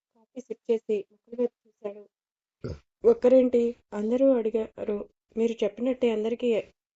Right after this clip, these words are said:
అయ్యిందని చెప్పాను. అందరికీ అయ్యిందంటమేంటి? విచిత్రంగా అడిగిన సూర్య మాటకి తను ఏముందో గుర్తు చేసుకుని,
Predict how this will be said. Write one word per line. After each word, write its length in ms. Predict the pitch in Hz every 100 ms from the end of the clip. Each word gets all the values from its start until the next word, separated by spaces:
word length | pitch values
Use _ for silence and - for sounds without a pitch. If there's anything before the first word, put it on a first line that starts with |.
| _
అయ్యిందని 440 | 208 233 254 240
చెప్పాను. 400 | 233 - 214 214 202 - _ -
అందరికీ 340 | 202 262 277
అయ్యిందంటమేంటి? 800 | 269 254 254 240 233 233 226 233 233 - _ _ _
విచిత్రంగా 580 | 202 196 247 269 269 262 208 -
అడిగిన 300 | 208 226 220
సూర్య 280 | - 208 233
మాటకి 400 | 226 214 220 208 - _ _ -
తను 160 | 226 214
ఏముందో 560 | 202 226 233 233 226 190 - _ _ _
గుర్తు 240 | 214 220 277
చేసుకుని, 460 | 269 254 - 220